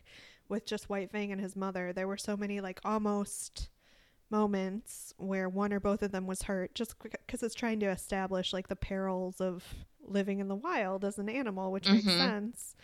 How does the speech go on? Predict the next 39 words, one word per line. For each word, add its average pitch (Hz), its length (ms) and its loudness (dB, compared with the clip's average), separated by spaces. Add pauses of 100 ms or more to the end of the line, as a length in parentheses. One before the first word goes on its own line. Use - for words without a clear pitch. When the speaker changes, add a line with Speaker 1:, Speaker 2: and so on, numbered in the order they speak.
(260)
Speaker 1:
Uh, 190 460 -4 (240)
but 220 140 2
I 220 120 4
watched 220 540 2 (260)
most 294 380 4
of 214 100 2
that 190 160 4
beginning 190 340 2
part 180 180 0
of 180 40 0
the 185 60 2
movie 185 280 0
with 180 200 -4
Jay, 180 400 0
and 196 140 -4
he 196 160 -2
definitely 185 800 -4 (720)
got 196 220 -4
a 190 80 -4
little 185 440 -4 (400)
scared. 196 460 0
Like, 196 160 -2
when 196 140 -2
White 196 240 -2
Fang 190 180 -2
would 185 140 -6
be 185 100 -2
separated 185 480 -4
from 185 160 -6
his 185 160 -6
mother, 185 320 -6
he 180 120 -8
was 185 200 -8
really 185 200 -2
concerned 175 600 -10
and 185 200 -14
stuff - 240 -12
like - 180 -12
that. - 260 -12